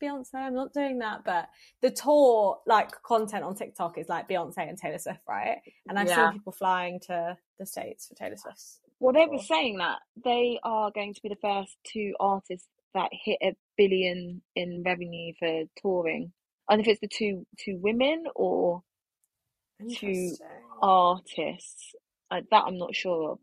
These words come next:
Speaker 2: but definitely they're, they're gonna be the first
Speaker 1: Wow, Taylor
Speaker 2: to
Speaker 1: Swift's
Speaker 2: make
Speaker 1: only
Speaker 2: it a
Speaker 1: done her
Speaker 2: billion.
Speaker 1: U S tour, 'cause Beyonce's is global, isn't it?
Speaker 2: Yeah, but it doesn't include Asia,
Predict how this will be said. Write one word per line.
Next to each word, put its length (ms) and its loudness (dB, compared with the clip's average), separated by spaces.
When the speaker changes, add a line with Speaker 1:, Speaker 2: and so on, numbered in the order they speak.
Speaker 2:
but 240 -2
definitely 600 -4
they're, 140 0
they're 80 -4
gonna 200 -4
be 120 -4
the 140 -4
first 440 -2
Speaker 1:
Wow, 400 -4
Taylor 260 -2
Speaker 2:
to 20 2
Speaker 1:
Swift's 220 4
Speaker 2:
make 0 -
Speaker 1:
only 160 -4
Speaker 2:
it 60 -2
a 40 0
Speaker 1:
done 100 0
her 40 4
Speaker 2:
billion. 200 -2
Speaker 1:
U 100 -4
S 280 -6
tour, 320 -12
'cause 400 -14
Beyonce's 500 -2
is 260 -10
global, 360 2
isn't 240 -10
it? 140 -8
Speaker 2:
Yeah, 540 -2
but 140 6
it 200 6
doesn't 240 2
include 300 -6
Asia, 420 -4